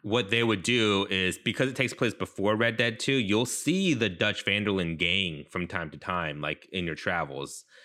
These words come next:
And you'll see, like, people you're familiar with if you played Red Dead two and Red Dead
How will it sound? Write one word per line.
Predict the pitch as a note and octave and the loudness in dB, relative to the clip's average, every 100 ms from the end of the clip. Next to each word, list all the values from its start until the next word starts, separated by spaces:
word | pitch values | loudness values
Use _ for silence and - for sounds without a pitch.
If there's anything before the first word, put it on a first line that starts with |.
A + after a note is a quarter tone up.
| - - | -20 -12
And | - F2 E2+ E2+ | -4 -2 0 0
you'll | F#2 G2 | 0 0
see, | - B2+ A#2+ A#2+ | 0 2 2 2
like, | G#2 F#2+ - - _ | 2 0 -6 -20 _
people | - D#3+ E3+ D3 | -4 0 4 4
you're | B2 | 2
familiar | B2+ G#2+ G#2 A2 A2 F#2+ | 0 2 2 4 2 2
with | F2+ E2 | 2 0
if | F2+ - | -4 -8
you | |
played | - G#2+ F2+ | -2 -2 2
Red | F#2+ F2+ | 0 0
Dead | F2+ E2+ - | 0 -2 -2
two | G2 F2 F2 - | 0 2 0 0
and | F#2+ F#2+ | 0 0
Red | E2+ E2 | -2 -2
Dead | E2+ E2 D#2 | -2 -2 -4